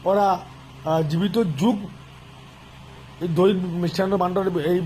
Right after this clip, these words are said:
দইয়ের ভিতরে দি-, দিতে পারে। আমি আশ্চর্য, আমি thanks। আজকে যদি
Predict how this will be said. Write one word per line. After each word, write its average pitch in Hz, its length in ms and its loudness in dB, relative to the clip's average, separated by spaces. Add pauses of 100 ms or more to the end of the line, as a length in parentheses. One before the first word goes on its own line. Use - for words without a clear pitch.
(140)
দইয়ের 175 200 2
ভিতরে 180 240 -2
দি-, 147 240 -4
দিতে 165 200 2
পারে। 170 300 2 (640)
আমি 160 200 0
আশ্চর্য, 185 500 0
আমি 180 220 0 (220)
thanks। 208 320 -2
আজকে 156 300 -2
যদি 214 360 -2